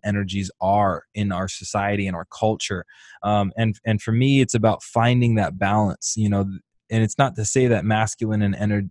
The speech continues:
and feminine energy are men and women, right? 'Cause men have both masculine and feminine energies, and women have masculine and feminine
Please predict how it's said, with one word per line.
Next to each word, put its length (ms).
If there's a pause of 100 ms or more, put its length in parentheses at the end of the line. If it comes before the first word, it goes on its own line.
and 280
feminine 380
energy 560 (320)
are 340
men 280
and 220
women, 440
right? 300
'Cause 260
men 360
have 460
both 360
masculine 560
and 100
feminine 560
energies, 520 (300)
and 320
women 380
have 240
masculine 560
and 100
feminine 360